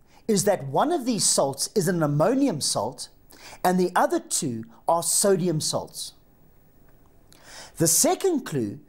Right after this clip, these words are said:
is that each of the salts contains a different anion, a chloride, a carbonate, and a sulfate.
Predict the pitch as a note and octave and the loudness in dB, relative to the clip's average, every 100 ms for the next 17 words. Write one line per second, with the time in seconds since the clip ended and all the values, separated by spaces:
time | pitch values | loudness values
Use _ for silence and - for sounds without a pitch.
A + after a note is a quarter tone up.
0 | - - G3+ G3+ F#3+ - C#4 E4 F#4+ F#4 | -14 -2 0 2 0 0 0 0 0 0
1 | E4 - F3+ C#3+ - - D#3+ D#3 G3+ G3+ | 0 2 0 0 -4 -6 -4 -2 0 0
2 | F#3+ E3 - G3 G3+ F#3 - - F#3 D#3+ | 0 -2 0 -2 -2 -6 -2 0 2 2
3 | A#2+ F#2+ - _ _ - - - - - | 0 -6 -16 _ _ -20 -20 -20 -8 -4
4 | A#2+ - - A#3+ B3 B3 C#4+ - - _ | -2 -2 0 2 2 0 -2 -6 -16 _
5 | _ _ - D#3+ - - D#4 E4 F#3+ A#2 | _ _ -6 -6 -2 2 2 2 -4 -10
6 | A2+ - - _ _ _ _ - G3+ G3 | -14 -20 -20 _ _ _ _ 0 2 2
7 | G3 F3 C#3+ - F#2 - | 2 2 0 -6 -10 -12